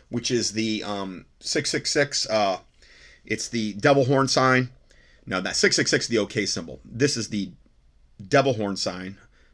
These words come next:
the cor-, cornuto sign. He's doing it with that Jesse James guy,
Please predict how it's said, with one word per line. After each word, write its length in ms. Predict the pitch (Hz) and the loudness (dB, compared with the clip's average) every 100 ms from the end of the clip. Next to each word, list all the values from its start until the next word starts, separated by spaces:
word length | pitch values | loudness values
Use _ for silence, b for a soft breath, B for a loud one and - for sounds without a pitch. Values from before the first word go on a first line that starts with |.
| _ | _
the 280 | 120 101 95 | -6 -4 -4
cor-, 260 | - 117 - | -4 -6 -6
cornuto 440 | 117 110 139 120 | -2 4 6 4
sign. 360 | 101 98 87 85 | 2 -4 -8 -6
He's 180 | 120 110 | -6 0
doing 160 | 143 | 2
it 60 | 123 | 2
with 100 | 110 | -2
that 140 | 98 | -2
Jesse 320 | 98 123 - | 0 0 0
James 360 | 98 107 107 104 | -4 -2 -2 -2
guy, 320 | 92 87 90 | -6 -10 -12